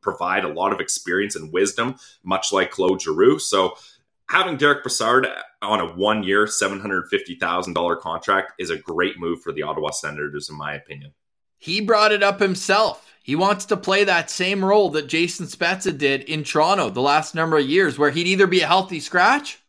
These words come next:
Speaker 2: or he'd be on the second power play unit. Didn't kill any penalties, although that's why Mike Babcock said he wasn't in the <laughs> lineup the first game in front of friends and family. But Derek Brassard,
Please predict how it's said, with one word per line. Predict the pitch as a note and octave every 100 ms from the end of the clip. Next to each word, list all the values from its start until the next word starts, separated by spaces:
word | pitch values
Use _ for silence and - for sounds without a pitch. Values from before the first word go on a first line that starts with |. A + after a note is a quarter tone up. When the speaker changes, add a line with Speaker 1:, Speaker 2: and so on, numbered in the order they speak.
| -
Speaker 2:
or | B3+
he'd | A#3
be | A#3
on | A#3
the | A3
second | A#3 A3 A3+
power | G3+ A3+ C4+
play | - G#3+ D#3+
unit. | C#3 F#2 -
Didn't | G#3 D4 -
kill | - B3
any | B3+ G3
penalties, | D3 F#3+ A3+ F3 C3 C3
although | C#3 D3
that's | D3+ D#3+
why | F#3+ D#3+
Mike | D#3 C#3
Babcock | C#3+ D#3 D#3+ D3 B2+
said | - C#3 - -
he | - F3
wasn't | E3 D3 D3
in | C#3+
the | C3+
<laughs> | C3
lineup | F#3 E3+ D3+ - _
the | D3+
first | D3 F3+ E3+ -
game | D#3+ E3+ E3+
in |
front | C#3 D#3 D#3
of | C#3+
friends | E3 D#3+ C#3
and | B2+
family. | D3 D3 E3+ F3+
But | C#3 C#3
Derek | E3+ F3 -
Brassard, | - D3 D3 D3